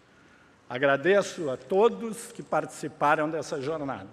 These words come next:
Como eu disse, desde a sociedade, a cada um dos servidores, a cada um de vocês que estão aqui e que participaram ativamente,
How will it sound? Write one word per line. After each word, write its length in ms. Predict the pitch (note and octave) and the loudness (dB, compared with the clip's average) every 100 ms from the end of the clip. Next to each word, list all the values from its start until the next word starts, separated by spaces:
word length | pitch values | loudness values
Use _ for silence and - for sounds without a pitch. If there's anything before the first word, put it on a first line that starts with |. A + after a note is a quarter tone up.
| - - _ _ _ _ _ | -20 -20 _ _ _ _ _
Como 160 | B2 B2 | -12 -10
eu 80 | A2 | -8
disse, 520 | A#2+ F#3 F3+ - G#3 - - _ _ _ | -4 -4 -6 -14 -18 -20 -20 _ _ _
desde 440 | A#2+ F3 F3+ E3 | 0 0 0 -4
a 80 | D3+ | -8
sociedade, 1000 | C3 D3 - B2 A2+ C#3+ G3 G3+ E3 G3+ - _ _ - | -6 -12 -12 -14 -6 -4 -4 -6 -14 -18 -20 _ _ -20
a 80 | A2+ | -14
cada 420 | - D#3 D3+ C#3 | -6 -4 -2 -4
um 180 | C#3+ F3 | -6 -8
dos 180 | C#3+ | -12
servidores, 840 | - C#3 B2 A2 D3 G#3 G3 D#3+ D3 | -12 -12 -12 -8 -4 -2 -2 -8 -10
a 80 | B2+ | -6
cada 380 | D#3 D#3 D3 | -4 -2 -2
um 280 | C#3+ G3+ E3+ - - _ _ _ | -2 -4 -8 -12 -20 _ _ _
de 120 | B2 | -12
vocês 600 | C#3 B2+ - G3 A#3+ - - | -8 -8 -4 -4 -4 -6 -18
que 60 | |
estão 280 | B2 D#3 D3 | -14 -10 -10
aqui 360 | A#2+ - G#3 G#3+ | -10 -14 -16 -14
e 20 | |
que 140 | - | -16
participaram 760 | C#3 D3 D3 - - D#3 F3+ D3 | -8 -8 -8 -16 -4 -2 0 -4
ativamente, 960 | B2+ - F3+ D3 D3 E3 A#3+ - A3 | -6 -10 -6 -4 -2 -4 -6 -12 -16